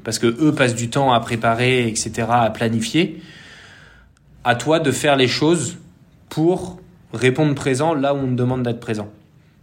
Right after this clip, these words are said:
Donc j'ai limité le nombre d'endroits où, entre guillemets, je me devais d'être présent dans le sens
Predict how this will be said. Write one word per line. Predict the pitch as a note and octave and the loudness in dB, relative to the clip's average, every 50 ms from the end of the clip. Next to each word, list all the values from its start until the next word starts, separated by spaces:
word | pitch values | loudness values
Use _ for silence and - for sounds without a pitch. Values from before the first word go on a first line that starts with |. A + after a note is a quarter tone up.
| - - | -14 -6
Donc | A#2+ A#2 A#2 A2+ | -2 0 2 2
j'ai | A#2 B2+ B2+ B2 A#2+ - - - | 2 2 2 0 0 -4 -8 -4
limité | - B2 C#3 D#3+ F3 F#3+ F#3+ F#3 - - F#3+ F#3 F3+ - - - - - - - - - - - - - - - - - - - - - | -2 0 2 2 4 2 2 2 0 0 0 0 0 -4 -10 -18 -20 -20 -20 -20 -20 -12 -8 -8 -8 -6 -8 -8 -10 -10 -10 -12 -12 -4
le | - B2+ B2+ B2+ | 0 2 2 4
nombre | C3+ C#3+ D3+ D#3+ D#3+ D3+ C3 B2+ - - B2 | 4 4 4 4 4 2 2 0 -2 -2 -2
d'endroits | A#2+ C3+ D3 D#3 C#3+ B2+ C#3+ D3+ D3+ D3+ D3+ - - - - - _ _ _ - | 0 2 2 2 2 2 2 2 2 0 -2 -6 -14 -20 -20 -20 _ _ _ 0
où, | A#2+ | 2
entre | A#2+ A#2 A#2+ C#3 | 2 2 2 2
guillemets, | C3 B2 C3 C3+ C#3+ D3+ D3+ | 2 2 2 4 4 4 2
je | C3 A#2 A#2 | 2 0 -2
me | A2+ A2+ A#2 A#2 | 0 2 2 2
devais | A2+ A#2 C3 C3+ C#3+ D3 C#3 | 2 4 4 4 4 2 2
d'être | B2+ A#2+ A#2 - | 0 0 -2 -2
présent | - - B2 A#2+ C3+ C3 A#2+ | 0 2 2 4 4 2 2
dans | A#2 | 0
le | A2+ | -2
sens | A2 - - B2+ B2+ - - | -2 -2 -2 -2 -2 -4 -8